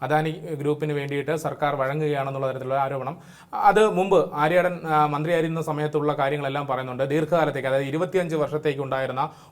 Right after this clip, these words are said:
ഒരു കരാർ പോലും, ആ, മാറ്റിക്കൊണ്ടാണ് ഇത്തരത്തിലൊരു വൈദ്യുത വർധനവ് ഉണ്ടാകുന്നത്. ഇത്തരത്തിൽ രമേശ് ചെന്നിത്തല ഉന്നയിച്ച ഒരു ആരോപണം അത് സർക്കാരിന് നേരെ ചൂണ്ടുന്ന ഒരു വിരൽ തന്നെയാണോ?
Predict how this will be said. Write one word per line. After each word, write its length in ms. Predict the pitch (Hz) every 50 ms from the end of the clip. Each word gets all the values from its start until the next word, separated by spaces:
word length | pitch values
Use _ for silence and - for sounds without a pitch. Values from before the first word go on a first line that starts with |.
| -
ഒരു 120 | 151 156 160
കരാർ 440 | - 165 156 160 185 196 208 214
പോലും, 420 | 196 165 165 160 156 151 151 160 - -
ആ, 240 | 143 135 131 131
മാറ്റിക്കൊണ്ടാണ് 800 | 131 131 131 147 156 151 175 147 156 143 135 131 123 123 127 139 -
ഇത്തരത്തിലൊരു 440 | 147 120 143 131 135 135 135 127 131
വൈദ്യുത 400 | 123 127 131 135 135 143 143 147
വർധനവ് 460 | 135 131 127 120 123 135 139 131 123
ഉണ്ടാകുന്നത്. 420 | 120 120 117 117 113 107 104 110 110 - - - _ - - - - _ -
ഇത്തരത്തിൽ 460 | 208 175 254 247 262 254 247 240 - 190 190
രമേശ് 260 | 180 180 185 208 196
ചെന്നിത്തല 260 | - 202 202 196 196 196
ഉന്നയിച്ച 340 | 185 180 185 180 175 180
ഒരു 100 | 180 165
ആരോപണം 460 | 151 139 143 143 135 120 117 117 120 127
അത് 140 | 147 151
സർക്കാരിന് 420 | 151 151 139 143 170 170 170 175 170
നേരെ 200 | 165 160 160 156
ചൂണ്ടുന്ന 360 | 151 156 151 147 147 139 143
ഒരു 80 | 139 139
വിരൽ 260 | 135 131 131 127 123
തന്നെയാണോ? 360 | 117 113 110 101 101 101 98